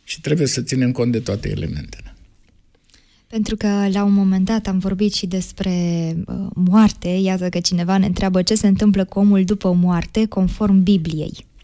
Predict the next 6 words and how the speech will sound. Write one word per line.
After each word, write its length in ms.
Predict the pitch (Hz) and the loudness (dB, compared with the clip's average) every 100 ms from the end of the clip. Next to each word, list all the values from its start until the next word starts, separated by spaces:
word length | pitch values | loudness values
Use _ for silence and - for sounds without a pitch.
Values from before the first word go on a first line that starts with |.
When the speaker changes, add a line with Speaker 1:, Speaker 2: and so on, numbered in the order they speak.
| - - - | -20 -20 -2
Speaker 1:
Conform 460 | 151 139 190 202 | 2 2 2 2
Bibliei, 380 | 170 156 160 190 | 4 2 4 2
după 260 | 180 170 165 | 2 0 2
moarte, 360 | 147 160 170 | 2 0 0
omul 260 | 170 165 156 | 0 2 0
dispare. 640 | 156 147 - 117 90 - | 2 0 0 0 0 -4